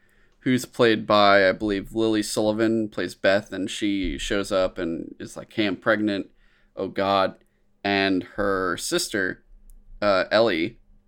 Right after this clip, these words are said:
is played by, uh, Alyssa, Alyssa Sutherland, which I feel like she's in some other stuff.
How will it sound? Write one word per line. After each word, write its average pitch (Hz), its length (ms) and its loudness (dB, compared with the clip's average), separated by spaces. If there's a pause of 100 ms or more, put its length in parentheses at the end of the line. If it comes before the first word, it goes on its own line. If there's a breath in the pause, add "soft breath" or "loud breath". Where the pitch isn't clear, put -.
(160)
is 95 500 -2
played 101 420 -4
by, 90 320 2
uh, 76 420 2 (420)
Alyssa, - 480 -2
Alyssa 107 360 -6
Sutherland, 143 600 -4 (100)
which - 320 -16
I - 20 -20
feel - 200 -12
like 285 100 -14
she's - 320 -14
in 120 220 -8
some - 180 -10
other 117 180 -10
stuff. - 380 -18